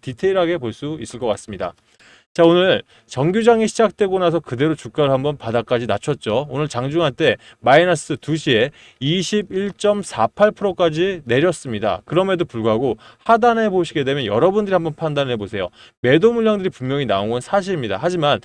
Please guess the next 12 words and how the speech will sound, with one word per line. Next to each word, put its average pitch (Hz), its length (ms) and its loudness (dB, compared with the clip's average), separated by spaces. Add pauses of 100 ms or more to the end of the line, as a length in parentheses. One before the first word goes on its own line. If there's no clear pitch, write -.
(180)
매집 143 420 0
물량들이 196 540 0
강하게 120 380 -4
나온 107 180 0
게 135 140 -4
눈에 139 300 -2
띄게 185 300 -4 (100)
보이시죠? 123 560 0 (240)
결과적으로 160 680 2 (300)
우리 175 360 4
과거에 135 680 4
진짜 147 480 2